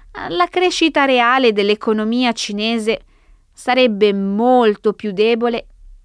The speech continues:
rispetto a quanto suggerito dai dati governativi. E se le cose stanno così, beh, si profila uno scenario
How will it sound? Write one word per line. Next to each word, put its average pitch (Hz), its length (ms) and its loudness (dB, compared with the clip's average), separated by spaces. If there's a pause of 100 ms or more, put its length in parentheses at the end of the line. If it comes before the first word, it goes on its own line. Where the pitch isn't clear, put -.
(200)
rispetto 233 600 -4
a 185 100 -2
quanto 214 460 0
suggerito 190 800 -8 (260)
dai 269 280 -2
dati 214 340 0
governativi. 185 960 -6 (800)
E 151 220 -16
se 170 160 -12
le 170 160 -6
cose 185 400 0
stanno 196 540 -6
così, 269 460 -4 (300)
beh, 196 240 -6 (420)
si 427 180 -2
profila 285 580 0
uno 247 180 0
scenario 220 720 -2